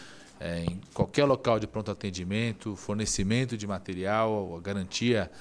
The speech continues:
de insumos pelos estados e pelos municípios, que garante essa redução do número de óbitos e de casos graves, mesmo com o aumento do número total de casos. Então,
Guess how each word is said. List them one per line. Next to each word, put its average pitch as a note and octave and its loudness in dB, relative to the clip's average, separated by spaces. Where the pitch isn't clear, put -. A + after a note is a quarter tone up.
de F#2 -2
insumos G#2 2
pelos A#2 4
estados G2+ 0
e F#2+ -6
pelos F#2 -2
municípios, G2 -2
que B2 0
garante G#2+ 0
essa A#2+ 2
redução A#2 0
do G2+ -2
número G2 -2
de F#2+ 0
óbitos B2+ 4
e A2 -8
de G#2 -8
casos F#2+ -2
graves, B2+ 0
mesmo C3 2
com - -6
o - 0
aumento G#2+ -2
do A2 -10
número G#2+ -6
total F#2 0
de F2+ -6
casos. D2+ -6
Então, A2 0